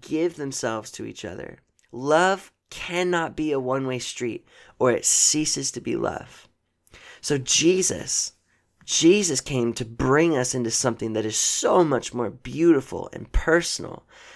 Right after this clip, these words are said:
than a faceless universal principle. Because this God, this Father that he went on and on about, has a face.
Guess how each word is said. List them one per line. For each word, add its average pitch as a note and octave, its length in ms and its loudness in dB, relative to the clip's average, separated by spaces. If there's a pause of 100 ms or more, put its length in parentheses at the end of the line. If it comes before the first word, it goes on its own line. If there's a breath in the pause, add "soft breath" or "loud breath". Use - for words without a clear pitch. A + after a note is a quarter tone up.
(120)
than C3 120 4
a A#2+ 80 6
faceless C#3 720 0
universal A2+ 500 -2
principle. - 720 -8 (440 loud breath)
Because B2 280 -6
this D3+ 220 2
God, C#3+ 580 2 (460 soft breath)
this C3 180 0
Father D3 580 2
that D3 160 -6
he C3 120 -8
went C#3+ 260 -4
on C#3 240 2
and C3+ 140 0
on C3+ 180 2
about, D#3 380 -6 (240)
has C#3+ 520 -2
a - 60 -16
face. - 880 -8